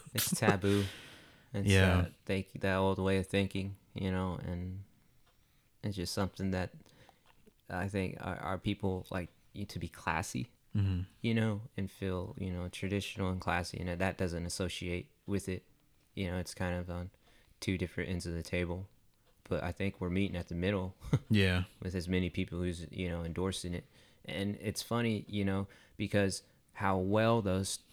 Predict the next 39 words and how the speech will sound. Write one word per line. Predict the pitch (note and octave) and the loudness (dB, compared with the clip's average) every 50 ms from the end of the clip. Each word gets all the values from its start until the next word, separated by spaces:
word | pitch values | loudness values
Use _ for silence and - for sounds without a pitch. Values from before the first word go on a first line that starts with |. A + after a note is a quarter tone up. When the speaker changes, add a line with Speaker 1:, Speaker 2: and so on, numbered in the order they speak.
| - - | -20 -8
Speaker 2:
dispensaries | - F#2+ - - - A2+ A2+ - A2 G#2+ G#2 G2+ | -4 -4 0 4 6 6 6 8 6 6 8 8
are | G2 | 6
doing | F#2+ G2+ G#2+ G#2 G2 | 8 8 8 8 8
in | F#2+ F2+ F2+ | 6 4 2
Stillwater, | - - - - G#2+ A2 A2+ A2+ A2+ A#2+ A#2+ A2+ A#2 | -2 -2 0 4 6 6 8 8 6 6 4 4 4
right? | A#2+ B2 B2 - - _ _ - - - - - - _ _ _ | 2 2 2 -2 -4 _ _ -20 -20 -20 -20 -20 -20 _ _ _
Like, | - G2+ E2+ - - - _ _ - - - - - - - - | 2 4 4 2 -2 -8 _ _ -20 -20 -18 -18 -20 -20 -2 4
think | - A#2 A2+ - | 6 6 8 6
of | G2+ | 6
it, | F#2 F#2 - - | 4 4 4 4
it's | - A2 A#2 - - - | 4 4 4 4 2 4
licensed. | F#2+ F#2 G2 G#2+ G2+ - - F2 F2 F2 F2+ - - - - - - _ | 6 6 8 8 6 4 2 0 -2 -4 -6 -10 -12 -14 -14 -16 -16 _
You | - G#2+ G#2+ A2 A2 | 0 2 4 4 6
have | G#2+ G2 G2+ G#2 - | 6 4 4 2 0
to | - G2+ | 0 2
have | G2 G#2+ G2 F2 | 2 2 2 2
a | F2+ | 2
license | F2 F2 E2+ F#2+ G2 - - - F2+ F2 F2+ - - - - - _ _ - | 2 4 4 4 4 2 0 -2 -4 -4 -6 -10 -14 -20 -20 -20 _ _ -6
to | - G2+ G2 | -4 -2 0
have | F#2+ G2 G#2 A2 G2 | 2 2 2 2 2
that. | F2 E2 - - - _ - | 0 -4 -4 -6 -6 _ 2
Speaker 1:
Mm-hmm. | A#2+ G2+ G2 | 2 4 6
Speaker 2:
What | G#2 G#2+ | 6 6
if | A2+ - - B2 | 4 4 2 2
it | A2 F#2+ | 2 2
was | F#2+ F#2 F2 - | 2 0 0 -2
an | - - | -2 0
open | - G#2 - - F2+ | 0 0 0 0 0
market? | E2+ E2 E2 E2 G2 G#2 - - - - | 0 2 2 0 0 -2 -4 -8 -4 2
You | - A2 | 4 6
know | G#2+ | 6
what | |
I | G#2 | 8
mean? | G#2 G#2 F#2+ | 6 6 4
Like, | F2+ - - - - - _ _ _ - | 2 0 -2 -8 -18 -20 _ _ _ 0
it | - G#2 F#2+ | 2 2 4
was, | F#2 F#2 F2+ - - - | 4 4 2 0 -2 -2
uh, | - F2 F2 D#2+ D#2 - - - _ - | 0 0 2 0 0 -4 -8 -12 _ 2
recreational | F#2 G2+ F#2+ - F#2+ F#2 F#2 G2+ - - F#2+ F2+ F2+ E2+ | 4 4 4 4 4 4 4 4 4 2 0 -2 -2 -4